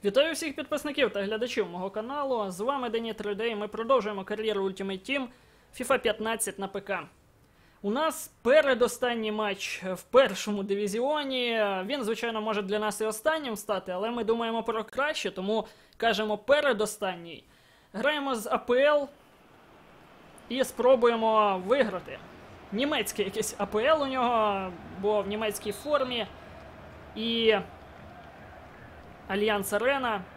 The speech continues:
Тобто такий німець, мабуть, який зібрав А П Л. Добротну таку команду. Коста.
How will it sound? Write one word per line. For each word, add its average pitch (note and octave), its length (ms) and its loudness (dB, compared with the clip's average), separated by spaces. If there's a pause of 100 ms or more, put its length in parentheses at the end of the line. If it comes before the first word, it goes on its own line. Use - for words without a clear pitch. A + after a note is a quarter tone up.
(220)
Тобто G3+ 220 -8
такий G#3 240 -4
німець, A3+ 440 0
мабуть, F#3 240 -6
який G3+ 200 -6
зібрав G3 360 0
А G3 60 0
П A3+ 220 2
Л. D4 180 2 (1700)
Добротну B3+ 640 6
таку - 260 -14 (300)
команду. A#3+ 640 0 (1080)
Коста. C4+ 460 2